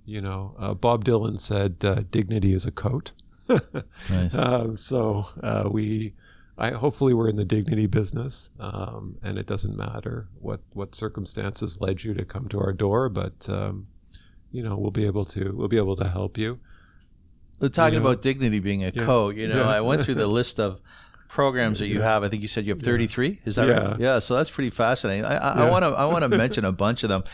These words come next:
Speaker 1: Yeah.
Speaker 2: because, uh,
Speaker 1: <laughs>
Speaker 2: one of them is the Just a Second shop,
Speaker 1: Right.
Speaker 2: not far from my
Speaker 1: That's
Speaker 2: house.
Speaker 1: right.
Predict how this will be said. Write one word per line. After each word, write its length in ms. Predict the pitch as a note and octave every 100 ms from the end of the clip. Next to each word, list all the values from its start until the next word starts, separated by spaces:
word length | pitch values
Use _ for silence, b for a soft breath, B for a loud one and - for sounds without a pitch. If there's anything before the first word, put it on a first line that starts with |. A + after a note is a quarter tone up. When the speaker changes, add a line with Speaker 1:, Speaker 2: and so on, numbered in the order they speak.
| B B
Speaker 1:
Yeah. 180 | F3+ A#2+
Speaker 2:
because, 340 | B2 A#2 -
uh, 360 | G2+ A2 G#2 -
Speaker 1:
<laughs> 140 | - G#2+
Speaker 2:
one 440 | A#2+ C3 D3+ A3
of 100 | C#4
them 360 | G#2+ E2+ F2 F#2
is 280 | A2+ A2 G#2
the 100 | A2+
Just 260 | G2 G#2 -
a 40 |
Second 320 | - G#2+ G2+
shop, 420 | - F2 D2+ - -
Speaker 1:
Right. 240 | A#2 A#2+
Speaker 2:
not 220 | B2+ B2+
far 160 | - A2+
from 140 | A2
my 140 | F#2 F2+
Speaker 1:
That's 220 | C#3+ E2
Speaker 2:
house. 160 | A#2
Speaker 1:
right. 100 | G#2